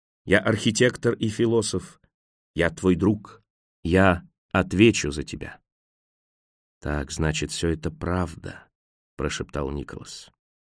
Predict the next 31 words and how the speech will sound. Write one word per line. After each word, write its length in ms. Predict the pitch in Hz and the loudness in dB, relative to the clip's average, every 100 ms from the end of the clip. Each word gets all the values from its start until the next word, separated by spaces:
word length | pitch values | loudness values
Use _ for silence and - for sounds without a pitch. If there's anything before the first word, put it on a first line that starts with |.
| _ _ _ _ _ _ _ _ _ | _ _ _ _ _ _ _ _ _
Роэн 340 | 85 95 104 | 4 6 6
поставила 420 | 98 98 104 101 95 | 4 2 4 4 2
фигурку 420 | 92 98 92 92 | 2 2 2 0
у 20 | |
Шепти 360 | - 92 92 85 | 0 -2 -2 -4
туда, 480 | 92 85 95 90 - - | 0 2 2 2 -8 -8
откуда 380 | 78 - 90 87 | -6 -2 0 2
взяла 320 | 85 98 123 | 4 4 4
её, 340 | 78 76 - - _ | 2 -2 -8 -18 _
и 80 | 101 | -2
всё 180 | - 139 | 4 6
ещё 200 | 123 123 | 6 4
стоя 340 | - 120 107 | 4 6 8
на 120 | 98 | 6
коленях, 540 | 92 90 127 101 - - _ _ | 4 4 4 4 0 -10 _ _
повернулась 640 | - 92 92 98 101 95 - | 4 8 8 8 4 2 -2
к 80 | |
спутнику. 640 | - - 78 - - - - _ _ _ _ _ _ _ _ _ _ _ _ _ - | -6 -4 -6 -6 -14 -14 -20 _ _ _ _ _ _ _ _ _ _ _ _ _ 0
«Это 400 | 90 92 - 90 | 2 4 2 0
самый 480 | - 90 95 98 | 0 2 4 4
потрясающий 960 | 95 98 - 95 - 90 90 90 - 90 | 2 -2 -2 -2 -2 0 2 0 -2 -4
момент 400 | 87 82 85 78 | -2 -2 -2 -4
в 40 | |
моей 180 | 82 78 | -6 -6
жизни. 480 | 76 76 78 - - _ _ _ _ _ _ _ _ _ | -6 -10 -10 -16 -20 _ _ _ _ _ _ _ _ _
Хочу, 260 | - 92 110 | 0 2 4
чтобы 220 | - 101 | 6 8
он 120 | 107 | 10
никогда 520 | 110 127 127 113 107 95 | 8 6 2 0 2 2
не 100 | 85 | 2
кончался». 680 | 78 76 71 - - - | -2 -4 -8 -8 -12 -14